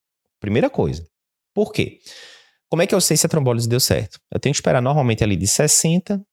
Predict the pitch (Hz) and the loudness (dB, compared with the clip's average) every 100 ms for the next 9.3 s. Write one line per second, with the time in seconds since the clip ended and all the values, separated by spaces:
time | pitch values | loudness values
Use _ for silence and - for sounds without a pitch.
0 | _ - 117 117 107 107 110 117 98 85 | _ -4 0 0 0 0 2 2 2 0
1 | 78 - - - 104 - 92 113 - - | -4 -10 -10 -4 -4 -2 -2 0 -2 -4
2 | 107 95 80 - 82 87 85 76 - 104 | -4 -2 -4 -4 -2 -2 -2 -4 -2 -2
3 | 80 87 - 82 76 - 78 76 95 90 | 0 -2 -4 -4 -2 -2 -4 -4 -4 -4
4 | 73 135 - 87 165 - - 127 - - | -4 -8 -10 -10 -10 -10 -6 -6 -6 -6
5 | 76 71 - _ _ - 71 - 82 82 | -4 -6 -10 _ _ -12 -8 -4 -2 -2
6 | 78 71 - - 73 - 71 - 80 76 | -2 -4 -10 -8 -8 -8 -8 -6 -4 -4
7 | - 73 76 73 73 80 - 78 71 78 | -4 -2 -2 -2 -2 -2 0 -2 0 0
8 | 78 80 78 104 - 73 80 76 85 78 | 0 -2 -2 -2 -2 -2 -2 0 -2 -2
9 | 80 107 | -2 -4